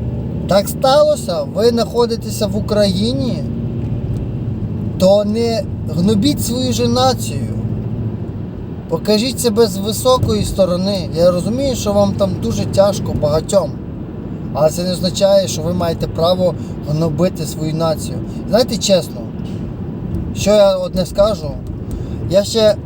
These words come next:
не думав, що я цього скажу. Я дуже люблю свою Україну, дуже.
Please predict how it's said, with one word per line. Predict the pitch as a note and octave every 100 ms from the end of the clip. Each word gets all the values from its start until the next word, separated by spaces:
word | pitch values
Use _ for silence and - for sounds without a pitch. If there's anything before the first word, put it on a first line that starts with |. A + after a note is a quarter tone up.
| -
не | F3 G3 G#3
думав, | A#3 C4+ G#3+ -
що | F3
я | E3+
цього | F3+ E3
скажу. | G#3+ A#3 F3+ D3 C3 G#2+ - - - F3
Я | F#3
дуже | A3+ A3
люблю | A3+ G3 E3+
свою | F3 E3+
Україну, | D#3 E3 F3 G3+ D3 C3+
дуже. | D3 B2